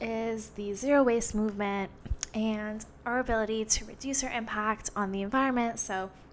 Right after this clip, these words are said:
I'm gonna be chatting about my journey of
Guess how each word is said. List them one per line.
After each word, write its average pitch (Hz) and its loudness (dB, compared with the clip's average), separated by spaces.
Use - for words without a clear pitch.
I'm 262 6
gonna 240 6
be 233 2
chatting 220 2
about 208 2
my 254 0
journey 240 -4
of 196 -4